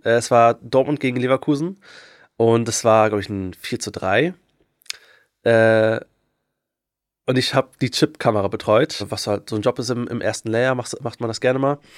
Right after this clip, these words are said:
Äh, genau, und dann weiß ich noch, Bellingham hat ein Tor geschossen oder so. Und davon gab's ein Video. Und irgendwo war ich da im Hintergrund zu sehen. Das war auf Instagram, das ist ein bisschen durch die Decke gegangen.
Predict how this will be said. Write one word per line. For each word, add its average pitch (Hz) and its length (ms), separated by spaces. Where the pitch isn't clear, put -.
Äh, 110 920
genau, 113 240
und 110 100
dann 110 120
weiß 123 180
ich 127 60
noch, 123 260
Bellingham 139 380
hat - 80
ein 117 80
Tor 147 200
geschossen 139 380
oder 131 220
so. 139 260
Und 117 680
davon 117 280
gab's 117 240
ein 113 140
Video. 160 520
Und - 160
irgendwo 131 280
war 117 100
ich 110 60
da 127 60
im 110 60
Hintergrund 123 320
zu 117 60
sehen. 120 180
Das 117 160
war 110 220
auf 101 100
Instagram, 127 380
das 117 120
ist - 140
ein 127 60
bisschen 117 160
durch 117 140
die 113 100
Decke 131 240
gegangen. 131 320